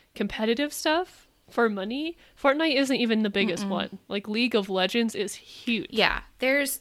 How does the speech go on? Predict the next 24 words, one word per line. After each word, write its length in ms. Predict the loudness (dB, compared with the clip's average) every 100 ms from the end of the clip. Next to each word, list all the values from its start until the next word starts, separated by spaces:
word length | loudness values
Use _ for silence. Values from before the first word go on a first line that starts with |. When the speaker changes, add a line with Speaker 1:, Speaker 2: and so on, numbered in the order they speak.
| -4
Speaker 2:
there's 200 | -4 -2
definitely 480 | -2 0 -4 -4 -4
opportunity, 760 | -4 -6 -6 -6 -6 -6 -8
and 420 | -6 -6 -6 -12 -18 _ _ _ _ _ _ _ -10 2
I 80 | 2
mean, 260 | 2 0 2 8
I, 200 | 8 8
I 100 | 6
agree. 280 | 4 2 -2
I 80 | -2
think 200 | -4 -10
he 120 | -8
was 140 | -8 -6
remorseful 480 | -8 -8 -8 -10
too. 280 | -10 -8 -6 -2
I 100 | 0
do 220 | 0 -2
think 260 | 0 -2 -2
he 140 | -4
would 120 | -2 -4
have 100 | -4
kept 280 | -4 -4 -4
doing 240 | -6 -2
it 160 | -4